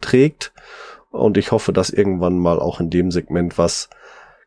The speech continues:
kaufbar ist. In der Entwicklung ist das, weiß ich, habe ich schon gesehen, bei Instagram sind zwei Marken oder zwei Hersteller, äh, sind gerade in der Entwicklung.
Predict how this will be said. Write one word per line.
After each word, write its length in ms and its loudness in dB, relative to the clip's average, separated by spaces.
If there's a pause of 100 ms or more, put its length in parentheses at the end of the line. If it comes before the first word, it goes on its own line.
kaufbar 540 2
ist. 300 2
In 160 2
der 100 6
Entwicklung 460 2
ist 240 -2
das, 260 0
weiß 220 4
ich, 100 -2
habe 100 4
ich 60 -2
schon 140 2
gesehen, 280 2
bei 80 2
Instagram 600 2
sind 200 2
zwei 280 2
Marken 680 0
oder 300 2
zwei 640 4
Hersteller, 920 2 (160)
äh, 120 0
sind 200 0
gerade 240 4
in 100 0
der 100 6
Entwicklung. 580 0